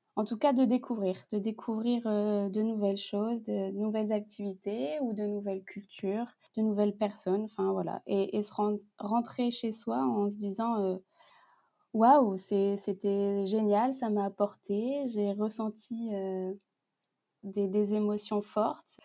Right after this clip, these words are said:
la liberté », et voilà. Aussi, je dirais que c'est encore plus cool quand toi aussi, t'as pu, euh, apporter pendant ce voyage, ou pendant cette escapade en tout cas,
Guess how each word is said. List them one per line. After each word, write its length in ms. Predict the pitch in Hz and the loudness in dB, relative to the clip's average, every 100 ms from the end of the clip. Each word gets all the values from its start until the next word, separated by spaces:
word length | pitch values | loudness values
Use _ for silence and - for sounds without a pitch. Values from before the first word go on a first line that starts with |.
| - | 0
la 140 | 220 | 2
liberté », 680 | 208 208 214 214 - 240 269 | 4 4 2 0 -2 2 2
et 60 | 208 | 2
voilà. 300 | 175 156 - _ _ - | 0 -2 -10 _ _ -4
Aussi, 760 | 220 220 - 277 311 320 269 | -4 -4 -6 -4 -2 -2 -4
je 80 | 214 | -2
dirais 320 | 214 226 262 | -2 0 0
que 60 | 269 | -4
c'est 240 | - - 220 | -20 -4 0
encore 420 | 202 202 208 - | 0 2 -2 -2
plus 280 | - 254 247 | -6 -4 -4
cool 280 | - 302 330 202 - _ - 254 | -2 0 0 -2 -8 _ -6 0
quand 220 | 247 226 - | 2 0 -2
toi 240 | - 285 | 4 6
aussi, 460 | 269 262 - 302 302 | 4 0 -4 -4 0
t'as 160 | 226 | -2
pu, 320 | 220 - 269 269 | -2 -6 -2 0
euh, 180 | 214 - | 0 0
apporter 600 | 247 247 240 233 - 262 269 | 0 2 0 -2 0 0 0
pendant 300 | - 226 220 | -4 -2 -2
ce 80 | 214 | -2
voyage, 440 | 214 214 240 254 - _ _ _ _ - | -2 0 0 -2 -8 _ _ _ _ -6
ou 100 | 208 | -4
pendant 360 | 202 220 208 214 | -2 0 0 0
cette 260 | 220 220 | -2 -4
escapade 540 | 208 - 208 220 254 226 | -4 -4 -6 -2 -2 -2
en 80 | |
tout 140 | 208 - | -4 -8
cas, 180 | 226 | -8